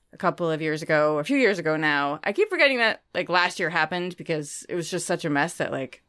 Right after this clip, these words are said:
I keep forgetting to tack an extra year onto <laughs> everything that takes place. But she is an amazing writer and illustrator. She does all these illustrations herself. All the graphics are done by her. Um, and Imagine Wanting Only This was a, was a look at her life, but also, like, all these abandoned places. And this one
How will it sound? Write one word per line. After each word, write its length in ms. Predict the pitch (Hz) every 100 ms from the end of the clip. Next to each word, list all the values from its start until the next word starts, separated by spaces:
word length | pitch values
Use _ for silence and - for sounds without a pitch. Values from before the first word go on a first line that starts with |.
| _
I 240 | 131 156 -
keep 200 | - 175
forgetting 260 | 175 160
to 80 | 151
tack 280 | 151 160 151
an 80 | 151
extra 260 | 156 -
year 200 | 185 175
onto 180 | 175 175
<laughs> 20 |
everything 440 | 160 214 214 247 247
that 120 | 185
takes 200 | 180 170
place. 240 | 156 165 - _
But 320 | - 196 190 - _ _
she 480 | - 277 277 294 -
is 200 | 240 214
an 80 | 196
amazing 340 | 208 233 208
writer 260 | 190 226 254
and 180 | 220
illustrator. 420 | - 240 240 262 254
She 100 | 202
does 160 | 180
all 160 | - 208
these 160 | 247
illustrations 840 | - 220 220 202 - 143 98 - - -
herself. 420 | - 185 180 175
All 160 | - 175
the 80 | 185
graphics 380 | 180 175 190
are 80 | 190
done 160 | 175 170
by 120 | 160
her. 240 | 165 151 - - - - _
Um, 220 | 165 156
and 120 | 160 170
Imagine 340 | 190 208 233
Wanting 260 | 214 208 202
Only 180 | 180
This 280 | 196 202 -
was 160 | 190 170
a, 160 | 160 -
was 180 | 170 156
a 60 |
look 180 | 156 175
at 100 | 151
her 100 | 156
life, 200 | 180 202
but 120 | 196 160
also, 320 | 151 156 135
like, 220 | 123 - -
all 200 | 143 151
these 180 | 147
abandoned 540 | - 156 151 160 151 147
places. 360 | 233 247 277
And 160 | - 214
this 200 | 302 440
one 380 | 277 214 220